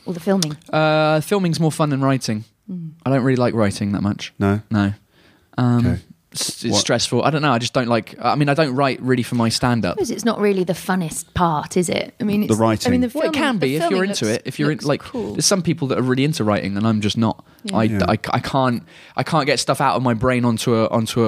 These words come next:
Speaker 2: a, sh-, a sheet of paper or a screen.
Speaker 3: Yes.
Speaker 2: Th-, I have to, like, do it out loud,
Speaker 3: Yeah.
Speaker 2: which is what I do for my stand-up. I've never written my show in its entirety word, like, on a piece of, I've just written keywords, you know?
Speaker 3: Yeah.
Speaker 2: So it's,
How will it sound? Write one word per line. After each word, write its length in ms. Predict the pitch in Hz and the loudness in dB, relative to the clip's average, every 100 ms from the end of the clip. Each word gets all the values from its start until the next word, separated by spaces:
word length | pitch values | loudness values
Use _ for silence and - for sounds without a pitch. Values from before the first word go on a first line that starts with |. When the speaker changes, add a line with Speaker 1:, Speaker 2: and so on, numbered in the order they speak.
| 107 | 0
Speaker 2:
a, 60 | |
sh-, 160 | 101 - - | -2 -8 -4
a 100 | 110 | -2
sheet 260 | - 123 95 | 0 0 -2
of 120 | - | 0
paper 320 | 117 113 107 | -2 0 0
or 220 | 104 101 | 2 0
a 40 | 101 | 0
screen. 520 | - - 117 101 90 - - | -4 -2 0 0 -4 -10 -6
Speaker 3:
Yes. 360 | 104 92 - - | -2 -2 -2 0
Speaker 2:
Th-, 100 | - | 2
I 100 | 120 | 2
have 260 | 139 110 | 0 -2
to, 160 | - 110 | 0 2
like, 340 | 107 101 - _ _ - 104 113 123 110 101 95 92 135 113 | 2 0 -6 _ _ -18 -16 -12 -12 -12 -14 -12 -12 -10 -6
do 140 | 135 131 | 0 0
it 60 | 101 | 0
out 180 | 117 82 | 0 0
loud, 320 | 120 101 - _ | 0 -2 -8 _
Speaker 3:
Yeah. 180 | 107 95 | 0 2
Speaker 2:
which 160 | 131 117 | 2 0
is 80 | |
what 120 | 127 120 | 0 0
I 40 | |
do 120 | 117 | 0
for 100 | 104 | 0
my 60 | 104 | -2
stand-up. 380 | - 120 110 107 | 0 -2 0 0
I've 120 | 104 | 0
never 220 | 127 117 | 0 2
written 380 | 110 - 107 107 | 2 2 0 0
my 160 | 110 104 | 2 2
show 460 | - 113 104 101 - _ _ _ - | 2 2 2 0 -4 _ _ _ -2
in 100 | 123 | 0
its 180 | 117 - | 0 0
entirety 800 | 107 - 127 113 104 - 107 101 | -2 0 2 2 2 2 0 0
word, 360 | 107 104 101 95 _ | 2 2 2 -2 _
like, 240 | 117 92 - | -2 0 0
on 120 | 113 | 0
a 60 | 107 | 0
piece 260 | - 101 104 | 0 -2 -4
of, 220 | 92 - - - - - | -6 -12 -20 -20 -10 -4
I've 100 | 113 | 0
just 160 | 127 | 2
written 300 | 127 - 110 - | 2 0 -2 -2
keywords, 480 | - 113 110 104 92 | -2 0 2 2 0
you 60 | 101 | 0
know? 100 | 101 | 2
Speaker 3:
Yeah. 80 | 185 | 2
Speaker 2:
So 140 | 120 | 2
it's, 280 | 95 - | 0 -2